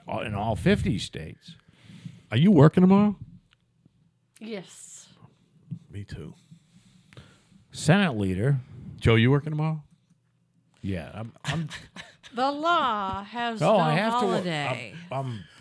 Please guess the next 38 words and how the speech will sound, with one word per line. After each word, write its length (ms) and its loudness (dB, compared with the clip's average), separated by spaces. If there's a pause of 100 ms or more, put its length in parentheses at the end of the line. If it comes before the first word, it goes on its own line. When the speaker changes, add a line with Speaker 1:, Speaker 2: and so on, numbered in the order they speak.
Speaker 1:
I 100 -8
got 180 -4
all 180 2
my 200 2
parts 480 2
for 120 -10
my 380 -6 (420)
Speaker 3:
Yeah. 260 -8 (600)
Speaker 1:
my, 360 -6
uh, 240 -10 (800)
alternate 460 -10
energy 380 -10
shit, 460 -14 (1120)
so 200 -4
I 100 -2
have 240 -2
to 100 -2
work 260 0
tomorrow. 500 -6
Speaker 2:
Oh, 120 2
good 200 0
for 100 -4
you. 340 0 (260)
It, 180 0
we, 240 -2 (240)
when 160 2
I 100 6
walked 280 6
in 100 6
tonight, 440 2
were 80 4
you 140 4
doing 180 6
alternate 400 4
energy 340 2
or 60 2
something 320 -2
else? 340 -4